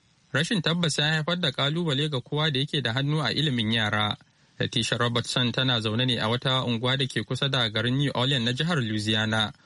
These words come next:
kuma tana da yara biyar. Ta bayyana cewa babbar yarta tana aji biyu a kwaleji, kuma tana zaune ne a makarantar da bata wuce sa ɗaya daga gidanta ba, amma sauran hudun har yanzu suna ɗaki ɗaya, wato ofishi ɗaya.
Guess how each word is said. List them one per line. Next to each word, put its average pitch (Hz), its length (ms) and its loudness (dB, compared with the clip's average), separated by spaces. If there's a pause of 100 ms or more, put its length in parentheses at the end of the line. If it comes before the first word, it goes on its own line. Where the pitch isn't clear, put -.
(220)
kuma 110 180 -2
tana 120 260 0
da 110 100 0
yara 113 300 0
biyar. 107 360 0 (380)
Ta 107 160 0
bayyana 107 380 0
cewa 113 240 -2
babbar 110 380 -2
yarta 120 360 0
tana 135 360 0
aji 123 280 0
biyu 127 200 -2
a 131 60 0
kwaleji, 110 600 0 (300)
kuma 110 200 0
tana 110 280 0
zaune 107 240 0
ne 123 100 2
a - 100 -4
makarantar 123 540 0
da 110 80 0
bata 107 220 -2
wuce 120 320 -2
sa 123 260 0
ɗaya 147 200 -2
daga 120 200 -2
gidanta 110 480 0
ba, 107 260 0 (380)
amma 107 240 0
sauran 110 340 0
hudun 120 300 0
har 123 140 0
yanzu 120 360 0
suna 131 280 0
ɗaki 127 400 -2
ɗaya, 110 260 0 (360)
wato 107 280 -4
ofishi 123 400 -4
ɗaya. 110 380 0